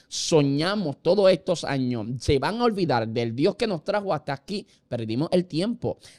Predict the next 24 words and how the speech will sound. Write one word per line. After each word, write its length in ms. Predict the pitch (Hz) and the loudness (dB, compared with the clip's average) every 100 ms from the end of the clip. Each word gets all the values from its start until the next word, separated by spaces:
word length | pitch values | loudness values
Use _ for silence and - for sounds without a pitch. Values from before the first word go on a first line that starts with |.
| - | 0
De 100 | 151 | 2
manera 320 | 160 226 262 | 2 -2 -2
que 140 | 202 | 0
Moisés 560 | 165 156 - 220 220 185 | 2 0 2 2 2 2
dice, 360 | 170 - 131 113 | 0 2 0 4
"Lo 320 | 143 165 160 | 6 6 4
que 120 | 147 | 0
Dios 280 | 131 185 226 | 0 0 0
comenzó 500 | 240 208 151 220 247 | 0 2 2 2 4
con 160 | 269 | 2
nosotros 580 | 240 - 139 131 135 135 - - _ | 0 -4 -6 -4 -6 -6 -10 -20 _
tiene 340 | 185 202 208 | -2 0 0
que 120 | 220 156 | 0 2
desembocar 640 | 151 147 135 127 - 175 | 2 2 0 -2 -2 0
en 120 | 185 | 0
la 140 | 131 127 | 0 -2
vida 440 | 175 151 131 123 | -2 2 2 0
de 240 | - 131 117 | 0 2 4
alguien 520 | 131 123 127 131 123 | 4 2 2 2 2
más". 560 | - 127 123 113 101 - _ - | 2 2 4 2 -2 -10 _ 2
El 240 | 196 175 | 4 4
ministerio, 960 | 175 170 156 143 - 214 151 104 85 - - - _ | 4 2 2 0 0 2 2 0 -2 -6 -18 -20 _
el 160 | 160 156 | 2 4
ministro, 880 | 151 165 202 175 - - 131 87 | 4 4 2 0 -6 -2 -2 -2